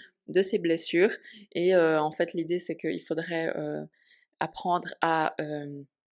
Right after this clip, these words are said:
ne pas laisser notre ego réagir à notre place, euh, mais, euh, simplement accepter qu'on ait ces blessures et c'est comme ça qu'on peut les guérir.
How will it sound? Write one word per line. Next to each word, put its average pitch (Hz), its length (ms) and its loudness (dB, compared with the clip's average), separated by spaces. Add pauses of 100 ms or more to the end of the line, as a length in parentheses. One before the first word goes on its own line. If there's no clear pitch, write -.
(100)
ne 151 100 -6
pas 170 120 0
laisser 185 260 2
notre 175 260 -8
ego 165 180 -2
réagir 170 500 -4
à - 20 -12
notre 156 280 -12
place, - 440 -2 (480)
euh, 160 180 0
mais, 170 420 4
euh, 165 60 0
simplement 175 440 -6
accepter - 640 -2 (300)
qu'on 180 180 -4
ait 185 60 -2
ces 180 180 -4
blessures 180 560 0
et 175 80 -6
c'est - 140 -10
comme 160 180 -6
ça 175 160 -4
qu'on - 160 -12
peut - 160 -10
les 170 120 -2
guérir. - 440 -12